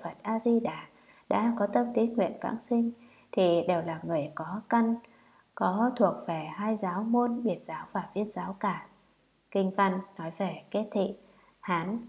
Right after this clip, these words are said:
Xá Lợi Phất, bỉ Phật quốc độ, thành tựu như thị, công đức trang nghiêm. Việt: Xá Lợi Phất này, có hay Đức Phật kia chỉ lấy công đức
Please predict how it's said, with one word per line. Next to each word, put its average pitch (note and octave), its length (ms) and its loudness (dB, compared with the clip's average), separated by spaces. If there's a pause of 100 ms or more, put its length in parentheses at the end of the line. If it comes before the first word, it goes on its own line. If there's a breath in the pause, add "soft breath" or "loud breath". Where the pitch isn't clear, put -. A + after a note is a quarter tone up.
Xá D#3+ 280 -6
Lợi G#3 100 -2 (120)
Phất, B3+ 240 -2 (100)
bỉ G3 140 2
Phật F3 260 0
quốc C4 240 4
độ, F#3+ 180 8 (220)
thành E3 200 -4
tựu E3 100 -2 (100)
như A3+ 220 0
thị, F3 260 0
công A3+ 200 -2
đức B3+ 180 0
trang A3+ 300 -2
nghiêm. A#3 360 0 (260)
Việt: D#3 220 -6 (240)
Xá D#3+ 240 -4
Lợi G3 140 -2 (120)
Phất A#3 180 -2
này, E3 260 -6 (440 soft breath)
có F3+ 120 0
hay G#3 160 2
Đức A#3+ 220 4
Phật - 220 -4
kia A3+ 240 4
chỉ E3+ 160 -10
lấy D#3+ 200 -6
công A#3 220 0
đức C4+ 200 6